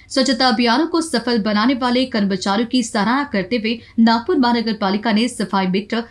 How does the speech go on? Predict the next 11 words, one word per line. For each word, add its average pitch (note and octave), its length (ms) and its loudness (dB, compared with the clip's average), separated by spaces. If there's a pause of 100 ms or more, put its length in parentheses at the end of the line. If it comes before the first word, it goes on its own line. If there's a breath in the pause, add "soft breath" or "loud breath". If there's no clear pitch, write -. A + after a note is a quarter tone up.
(140)
नत्थू A3+ 340 2
पाटिल F#3 360 -2 (200 loud breath)
और A#3 200 2
डोर B3 220 0
टू E4 100 2
डोर B3+ 320 0
कचरा A3 280 -2
संग्रहण G#3 600 0
वाहन F#3+ 280 0
के B3+ 100 0
हेल्पर G#3+ 440 -2